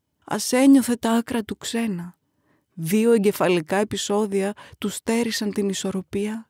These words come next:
καθώς και την ευκολία να κινείται. Έπεσε πρώτη φορά στο δρόμο πηγαίνοντας στο σούπερ μάρκετ,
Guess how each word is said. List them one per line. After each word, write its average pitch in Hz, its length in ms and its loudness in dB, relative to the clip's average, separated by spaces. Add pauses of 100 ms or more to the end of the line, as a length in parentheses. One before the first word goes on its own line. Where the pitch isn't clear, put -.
καθώς 180 440 -8
και - 100 -8
την 185 180 -8
ευκολία 170 640 -6
να 175 100 -6
κινείται. 160 760 -10 (400)
Έπεσε 208 680 -4
πρώτη 185 300 -4
φορά 180 340 -4
στο 185 180 -4
δρόμο 180 600 -2
πηγαίνοντας 180 600 -2
στο 170 140 -8
σούπερ 185 360 -4
μάρκετ, 180 480 -6